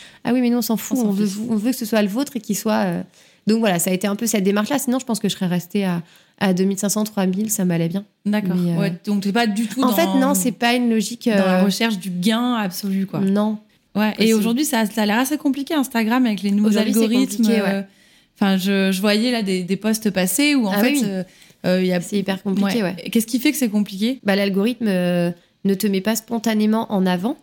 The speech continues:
Speaker 1: Il te met en avant, il met en avant ce qu'il veut, euh, en fonction de, en fait, si dans les dix premières minutes, ton post fonctionne, il va te mettre en avant et te booster.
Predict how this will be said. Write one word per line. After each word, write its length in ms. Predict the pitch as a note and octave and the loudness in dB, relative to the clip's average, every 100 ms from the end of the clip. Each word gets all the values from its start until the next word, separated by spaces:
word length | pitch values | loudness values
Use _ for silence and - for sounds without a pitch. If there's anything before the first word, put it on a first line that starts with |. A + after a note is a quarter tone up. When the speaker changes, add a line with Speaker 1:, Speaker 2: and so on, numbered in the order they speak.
| _ _ _ _ | _ _ _ _
Speaker 1:
Il 220 | G3 G3 | -2 -2
te 140 | F3+ G3 | -2 0
met 260 | F#3+ A3+ | 2 0
en 160 | A3+ G3 | 0 0
avant, 360 | F#3+ F#3+ A3 A3 | 0 0 -4 0
il 120 | G#3 | 0
met 100 | A3+ | 0
en 120 | A#3 | 0
avant 220 | G#3 A3 | 0 -2
ce 120 | G#3 - | -4 -6
qu'il 220 | - A3+ | -4 -2
veut, 260 | B3 B3+ | 0 2
euh, 180 | G3+ F3 - | 0 0 -2
en 80 | G3 | -6
fonction 440 | F#3 G#3+ - A#3+ | -2 -4 -2 -4
de, 200 | A3+ G3+ | -2 -2
en 120 | F#3+ F#3+ | -4 -4
fait, 220 | C#4 - - - | -4 -6 -20 -18
si 140 | - G3+ | -6 0
dans 80 | G#3+ | 0
les 120 | G#3 | 0
dix 120 | B3+ | -2
premières 320 | - C4 B3 | -2 -2 0
minutes, 360 | A#3+ A#3 B3 - _ | 0 0 -2 -8 _
ton 160 | G#3+ F#3+ | -4 -2
post 320 | A3 G#3+ - | -2 -4 -8
fonctionne, 540 | - G#3 - B3+ C#4+ - | -6 -2 0 0 0 -2
il 100 | G3+ | -2
va 100 | G#3 | -2
te 120 | A3+ | 0
mettre 260 | G#3 G#3 A3 | -2 -2 -2
en 100 | G3+ | 0
avant 240 | G3 A3+ | 0 -2
et 60 | A3+ | -2
te 120 | F#3+ | -4
booster. 480 | F3 F#3 - C#4+ | -2 -4 -2 -4